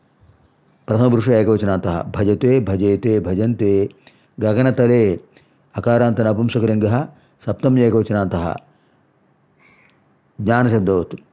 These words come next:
गगनतले गगनतलयोः गगनतलेषु। उड्डीयमानान् अकारान्त-, अकारान्तः पुल्लिङ्गः, द्वितीय बहुवचनान्तः, रामशब्दवत्। रामं रामौ रामान्,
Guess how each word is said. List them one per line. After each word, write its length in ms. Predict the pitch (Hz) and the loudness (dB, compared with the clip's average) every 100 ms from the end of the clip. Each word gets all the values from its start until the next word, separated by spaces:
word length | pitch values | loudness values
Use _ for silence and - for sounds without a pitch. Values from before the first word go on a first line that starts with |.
| - | -12
गगनतले 640 | 120 107 110 101 107 120 139 | -4 -2 0 0 2 2 2
गगनतलयोः 800 | 113 107 110 110 104 110 117 135 | 2 0 0 0 2 2 2 2
गगनतलेषु। 800 | 113 104 104 104 95 92 - 104 - _ _ _ _ - | 2 0 0 0 0 0 -2 -8 -8 _ _ _ _ -6
उड्डीयमानान् 1040 | 113 110 131 131 123 117 107 110 117 113 95 - _ _ _ _ - | -4 0 4 4 4 2 2 2 2 2 -2 -4 _ _ _ _ -10
अकारान्त-, 920 | 101 120 117 117 104 113 107 104 104 - | -2 0 2 2 0 0 2 2 0 -2
अकारान्तः 560 | 104 120 120 117 110 | -2 0 2 0 -2
पुल्लिङ्गः, 600 | 104 110 110 110 107 127 147 - _ _ - | -4 -4 -2 0 0 -2 -4 -14 _ _ -10
द्वितीय 360 | 104 104 127 120 | -6 0 2 2
बहुवचनान्तः, 720 | 101 104 101 101 90 87 82 - _ _ _ - | 2 0 0 -2 -2 -4 -6 -10 _ _ _ -4
रामशब्दवत्। 640 | 113 110 110 92 95 90 | -2 0 0 0 -2 0
रामं 380 | 98 95 101 98 | -2 0 -2 -2
रामौ 360 | 92 90 98 | 0 0 0
रामान्, 540 | 101 113 107 98 98 | 0 0 0 0 -2